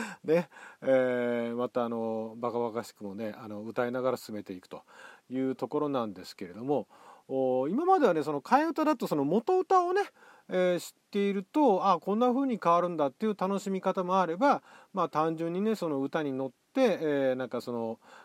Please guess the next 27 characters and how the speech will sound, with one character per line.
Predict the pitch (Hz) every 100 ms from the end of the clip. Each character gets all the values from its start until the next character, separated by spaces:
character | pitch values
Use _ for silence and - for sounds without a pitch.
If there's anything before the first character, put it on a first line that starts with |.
| _ -
歌 | 120 220
は | 220
歌 | 151 127 160
な | 139
ん | 120
だ | 107
け | 101
れ | 95
ど | 107
も、 | 156 160 123
普 | -
通 | - 190
の |
そ | 185 175
の | 175 165 160 156 151
歌 | 147 -
っ | 151
ぽ | - 165
く | 120
な | 139
い | 208
っ |
て | 147 101
い |
う |
か | 95
ね、 | 160